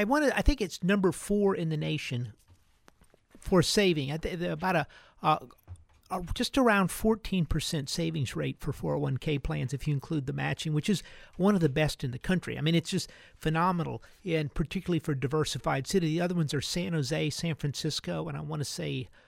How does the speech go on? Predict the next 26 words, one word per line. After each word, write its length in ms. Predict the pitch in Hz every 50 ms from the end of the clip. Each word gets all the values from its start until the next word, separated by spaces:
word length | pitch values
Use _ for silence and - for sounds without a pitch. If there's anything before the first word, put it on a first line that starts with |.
| _ _ _ _ _
Hartford 540 | - - 160 165 160 - - - 165 151
or 100 | 135 131
Greenville, 600 | 123 104 - 147 160 160 165 147 120 151 139 131
one 180 | 143 160 165 160
of 80 | 156 131
the 80 | 123
two, 320 | - - - 151 135 127 120 - - - - _ _ -
and, 300 | 170 165 151 143 135 147
uh, 200 | 143 143 135 127 - _ _ _ _ _ _ _ _ _ _ _ _ _ _ _ -
North 240 | 151 147 151 143 -
Carolina. 480 | - 143 139 143 160 160 160 156 139
And, 420 | 151 175 180 160 170 190 196 202 -
and, 160 | 214 185 175
and 200 | - 220 180 170
so 280 | - - 214 185 170 - - - - _
it's, 240 | - - 190 - - - - 214
we, 240 | 175 220 233 -
there's 220 | 196 180 202 165 -
a 60 | 175
phenomenal 520 | - - 185 185 202 220 220 196 196 180
saving 460 | 156 - - 190 180 180 160 175 151 131
culture 520 | - - 151 147 139 - - 143 127 - - _ _ _ - - _ _ _ _ _ _ _ _ _ _ _ -
in 200 | 233 226 220 190
Texas 460 | - 175 156 - - - 151 - -
in 160 | 151 127 123
general, 440 | 120 165 185 170 131 110 120 139